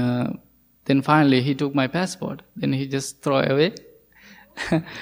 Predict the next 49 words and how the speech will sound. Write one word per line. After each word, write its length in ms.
I 100
was 220
very 300
scared 520
because 200
it 160
was 200
a 60
tough 240
interview. 400
Then, 260
uh, 360
he 140
told 280
me 120
something. 440
I 120
co-, 260
I 120
told 220
him, 140
"I, 200
I 100
can 160
understand 580
you. 200
What 100
are 60
you 60
talking 300
about?" 360
Then 120
he 120
said, 260
"One 240
more 120
time, 320
I'm 160
gonna 300
tell 200
you." 140
Then, 200
uh, 140
he 340
gave 240
me 100
something, 560
so 340
little 360